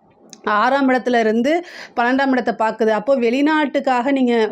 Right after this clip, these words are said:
வெளிநாடு உத்தியோகம் இவ்வளோ நாளா எதிர்பார்த்துட்டு இருக்கீங்க இல்லையா? அது எல்லாமே வந்து இந்த வருஷத்துல உங்களுக்கு கைகூடும். அதாவது ரெண்டாயிரத்தி இருபத்தஞ்சுல வந்து மகர ராசியை பொறுத்த வரைக்கும் எக்கனாமிக்கல் அப்படின்னா பெரிய லெவல்ல வரக்கூடிய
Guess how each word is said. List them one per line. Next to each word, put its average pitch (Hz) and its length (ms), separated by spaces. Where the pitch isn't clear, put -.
வெளிநாடு 285 560
உத்தியோகம் 240 540
இவ்வளோ 226 260
நாளா 247 260
எதிர்பார்த்துட்டு 247 580
இருக்கீங்க 214 260
இல்லையா? 233 200
அது 214 180
எல்லாமே 247 520
வந்து 226 400
இந்த 247 300
வருஷத்துல 247 420
உங்களுக்கு 220 280
கைகூடும். 220 580
அதாவது 247 440
ரெண்டாயிரத்தி 247 440
இருபத்தஞ்சுல 240 560
வந்து 226 400
மகர 247 300
ராசியை 247 380
பொறுத்த 220 260
வரைக்கும் 214 280
எக்கனாமிக்கல் 269 680
அப்படின்னா 233 440
பெரிய 254 360
லெவல்ல 240 340
வரக்கூடிய 220 540